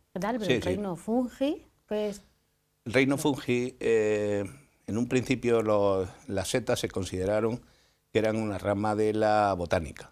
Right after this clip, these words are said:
Speaker 1: Ujú.
Speaker 2: No tienen que ver nada con las plantas porque, eh, hay una,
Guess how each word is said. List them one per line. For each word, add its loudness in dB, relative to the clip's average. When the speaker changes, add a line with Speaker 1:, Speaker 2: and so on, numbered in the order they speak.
Speaker 1:
Ujú. -12
Speaker 2:
No 2
tienen -2
que -2
ver -2
nada 0
con 0
las -6
plantas 0
porque, -2
eh, -4
hay 0
una, -4